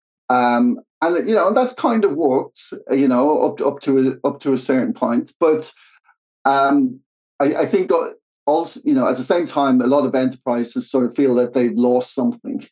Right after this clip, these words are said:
in that move to hybrid working. And to a certain extent, a lot of, uh, workers do as well. You know, they don't have the same interactivity and,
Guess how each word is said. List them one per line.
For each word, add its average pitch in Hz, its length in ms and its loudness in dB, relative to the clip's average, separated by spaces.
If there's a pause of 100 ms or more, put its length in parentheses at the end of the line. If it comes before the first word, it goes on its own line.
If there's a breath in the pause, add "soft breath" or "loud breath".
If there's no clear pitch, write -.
in 139 80 4
that 113 220 0
move 110 360 -2
to 107 500 -4 (140)
hybrid 113 420 -4
working. 113 520 -6 (460 loud breath)
And 139 540 0
to 135 120 0
a 123 40 0
certain 131 300 0
extent, 117 560 -4
a 127 80 -2
lot 117 240 2
of, 113 260 0 (300)
uh, 110 360 -4
workers 196 500 -2
do 110 180 -2
as - 100 -6
well. 196 340 -2 (140)
You 135 140 0
know, 131 240 0
they 139 100 2
don't 135 160 0
have 131 160 0
the 120 80 -14
same 117 260 -4
interactivity 113 920 -4
and, 107 140 -2